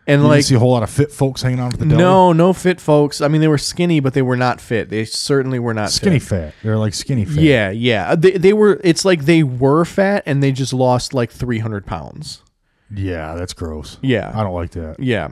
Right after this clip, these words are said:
Speaker 2: So,
Speaker 1: And
Speaker 2: yeah, maybe you have a whole bunch, maybe, is there a bariatric surgeon around here or something like that?
Speaker 1: I mean, I'm sure there were bariatric surgeons in the deli eating.
Speaker 2: You're probably right, dude.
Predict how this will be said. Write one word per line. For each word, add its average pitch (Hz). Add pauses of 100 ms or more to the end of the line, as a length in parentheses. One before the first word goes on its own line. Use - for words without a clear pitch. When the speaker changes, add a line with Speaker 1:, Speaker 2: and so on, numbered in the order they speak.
(100)
Speaker 2:
So, 127
Speaker 1:
And 120
Speaker 2:
yeah, 110
maybe 117
you 160
have 127
a -
whole 120
bunch, 120
maybe, 113
is 110
there 123
a 95 (320)
bariatric 113
surgeon 104
around 123
here 131
or 123
something 131
like 123
that? 139 (300)
Speaker 1:
I 143
mean, 165
I'm 160
sure 170
there 170
were 170
bariatric 147
surgeons 139
in 147
the 143
deli 127 (580)
eating. 113
Speaker 2:
You're 147
probably 117
right, 101
dude. 180